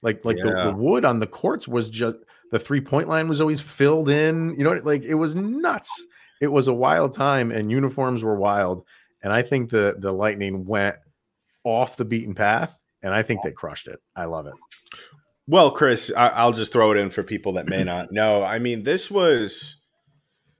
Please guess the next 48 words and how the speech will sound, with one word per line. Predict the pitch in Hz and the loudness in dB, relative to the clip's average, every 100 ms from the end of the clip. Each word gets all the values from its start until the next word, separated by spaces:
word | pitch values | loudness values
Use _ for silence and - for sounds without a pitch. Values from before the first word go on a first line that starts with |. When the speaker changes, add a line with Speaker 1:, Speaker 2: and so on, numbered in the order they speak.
| _ - | _ 4
Speaker 2:
I | |
would | 160 185 | 4 4
have | 180 - | 0 -4
kind | 156 143 | 0 0
of | 131 | 0
almost | 123 120 110 | -2 -2 -4
been | 113 | -6
shocked | 101 110 92 87 | -4 -2 -2 -4
if | 87 - | -10 -10
they | 87 | -10
didn't | 87 82 | -10 -8
go | 85 | -8
with | 82 80 | -8 -10
this | 85 | -12
kind | - 87 | -12 -14
of | 80 | -12
design. | 82 80 104 98 90 | -12 -6 -2 0 -2
I | 85 | -4
mean, | 90 87 87 | -4 -6 -8
it's | 92 90 - - - | -12 -12 -12 -14 -6
the | 101 | -4
Lightning's | 95 98 95 104 98 - | 0 0 -2 -6 -8 -4
thirtieth | 98 95 92 - | -2 0 -4 -8
season, | - 98 87 87 80 | -8 -8 -8 -12 -12
so | - 87 | -8 -6
it | |
only | 85 90 | -4 -6
makes | 85 82 - - | -6 -8 -10 -6
sense | 90 85 - | -6 -6 -10
that | 76 | -14
they | - 82 | -8 -8
throw | - 90 87 | -6 -2 -2
Speaker 1:
Hmm. | 80 | -2
Speaker 2:
it | - | -2
back | 95 90 - | 0 0 -2
to | 92 85 80 - _ - | -4 -4 -4 -10 _ -12
Speaker 1:
There | 95 | -6
you | 107 | -4
Speaker 2:
some | 95 | -4
Speaker 1:
go. | |
Speaker 2:
of | 90 | -4
the | 87 | -4
original | 87 98 92 90 | -2 -2 -4 -6
jerseys | 82 95 95 85 87 80 | -4 0 0 -2 -8 -8
that | 82 - | -10 -8
they | 76 | -10
have. | 76 90 92 80 73 - | -4 -2 -2 -2 -8 -8
But | 90 | -6